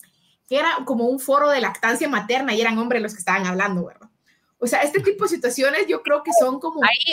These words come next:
Speaker 2: es un poquito de incoherencia, yo creo, porque ¿qué van a
Speaker 1: Exacto.
Speaker 2: saber? Pero,
Speaker 1: Entonces,
Speaker 2: pero
Speaker 1: estas pequeñas cuestiones, pe-,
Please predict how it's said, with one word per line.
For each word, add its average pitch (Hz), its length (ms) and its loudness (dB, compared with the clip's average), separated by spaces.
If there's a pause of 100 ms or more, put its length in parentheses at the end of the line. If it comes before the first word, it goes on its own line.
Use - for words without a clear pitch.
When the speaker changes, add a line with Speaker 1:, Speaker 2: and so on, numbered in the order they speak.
(140)
Speaker 2:
es - 140 2
un 302 60 -20
poquito 262 340 0
de 254 80 4
incoherencia, 170 680 -2
yo 175 120 -10
creo, 170 200 -4
porque 170 280 -6 (160)
¿qué 247 320 2
van 214 160 4
a - 20 4
Speaker 1:
Exacto. 233 120 2
Speaker 2:
saber? 277 180 2 (840)
Pero, 254 220 6
Speaker 1:
Entonces, 359 200 2
Speaker 2:
pero 480 140 6
Speaker 1:
estas 494 140 2
pequeñas 370 340 -2
cuestiones, 320 580 -4
pe-, 247 120 -6